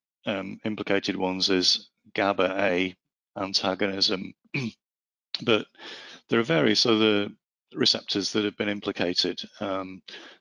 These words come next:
there's a good review by Alison Easter et al, um, in, I think it's Drug Discovery Today from,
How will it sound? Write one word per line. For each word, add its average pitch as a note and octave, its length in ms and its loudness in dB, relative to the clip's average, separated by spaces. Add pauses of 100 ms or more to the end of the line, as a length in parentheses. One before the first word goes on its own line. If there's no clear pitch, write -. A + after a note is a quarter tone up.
there's A2+ 180 2
a G#2+ 80 0
good A#2+ 360 2 (760)
review A2+ 800 4
by G#2+ 580 0 (140)
Alison G#2+ 420 -2
Easter G#2 440 0
et G2+ 180 0
al, G#2+ 320 -2 (160)
um, G#2+ 500 -4 (1300)
in, G#2+ 640 -2 (320)
I G#2+ 160 -2
think A#2 180 -4
it's - 180 -2
Drug - 260 -2
Discovery G#2 560 0
Today A2+ 480 0
from, G#2+ 480 -8